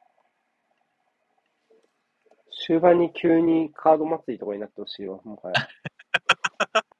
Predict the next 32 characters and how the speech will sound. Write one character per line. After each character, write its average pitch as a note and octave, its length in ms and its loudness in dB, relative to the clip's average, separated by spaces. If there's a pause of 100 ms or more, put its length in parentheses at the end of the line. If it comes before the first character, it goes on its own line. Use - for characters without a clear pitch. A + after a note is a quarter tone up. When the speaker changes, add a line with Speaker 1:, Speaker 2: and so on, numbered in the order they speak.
(1400)
Speaker 2:
で D3 100 6
も A#2+ 120 8
こ F2+ 480 2
う、 - 40 -18 (440)
プ D#3+ 100 8
レ G3 120 10
ー F3 60 8
と E3 120 4
関 B2+ 260 4
係 C3 180 6
な C3 120 8
い A#2 60 6
と G#2+ 100 -2
こ F#2+ 140 -2
ろ F2 40 2
の F2 380 0
に F2 100 0
は E2+ 160 -4
厳 A2+ 260 4
し B2+ 200 6
い G#2 40 4
可 F#2 120 2
能 E2+ 120 2
性 F2 120 -2
あ D#2+ 80 0
り D#2+ 80 -6
ま E2+ 100 0
す - 80 -8
か F2+ 120 -8
ら - 40 -10
ね。 - 220 -16 (2250)
Speaker 1:
お - 100 -18